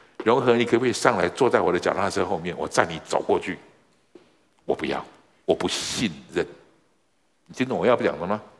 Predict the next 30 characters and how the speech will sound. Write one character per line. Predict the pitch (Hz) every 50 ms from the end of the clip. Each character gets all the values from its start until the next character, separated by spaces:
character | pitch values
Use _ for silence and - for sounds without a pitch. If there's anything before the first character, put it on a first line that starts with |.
| _ - - - - _ _ -
相 | - - - 123 131 127
信 | - 147 110
是 | 92 - 104
一 | 92
回 | - - 71 71
事， | - 92 - - - _ _ _ _ _ _ _ _ _ _ _ _ _ -
信 | - - - - 185 147 110 101
任 | 107 98 85
是 | 78 - 95
一 | 85
回 | 80 - - -
事。 | - - - - - - - - - - _ _
相 | - - - 151 147 156 165 160
信 | 156 - - 127 90 80
是 | - - - 120 98 - - -
与 | - 87
我 | 110 110 98 78
无 | - - 76 78
关 | - - 95 92 95 95
的， | - - - - - _ _ _ _ _ _ _ _ _ _ _ _ _ _ _ _ _ _
信 | - - - - 170 139 110 113
任 | 143 139 110 95
是 | - - 139 110 85 - - - -
与 | 85 85 85 98 120
我 | 127 113 107 78 69 - -
息 | - - - - - 76 78 85 104
息 | 113 - - 80 73 78 78
相 | - - 76 69 67 67
关 | - - - 64 - -
的。 | - -